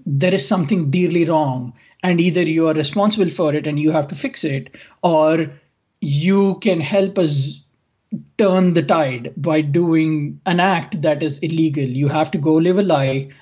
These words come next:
and you have to give up everything you could ever have so we can have this, this particular piece of the puzzle that we need to stay strong.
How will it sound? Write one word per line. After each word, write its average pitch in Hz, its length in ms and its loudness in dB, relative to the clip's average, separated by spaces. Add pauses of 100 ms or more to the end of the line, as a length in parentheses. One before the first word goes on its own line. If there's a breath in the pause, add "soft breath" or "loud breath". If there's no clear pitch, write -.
and 156 160 2
you 147 60 2
have 160 180 2
to 185 60 -4
give 143 260 -2
up - 380 -2
everything 165 580 0
you 151 160 2
could 143 340 0
ever 170 260 0
have 139 540 -2 (460 soft breath)
so 160 520 2
we 147 280 0
can 151 460 -2
have 156 480 0
this, 156 360 0 (140)
this 175 260 0
particular 170 640 -2 (440 soft breath)
piece 220 260 2
of 156 140 0
the - 80 4
puzzle 160 480 2
that 143 200 0
we 165 140 0
need 156 580 0 (280 loud breath)
to 190 100 0
stay 160 220 0
strong. 131 460 -4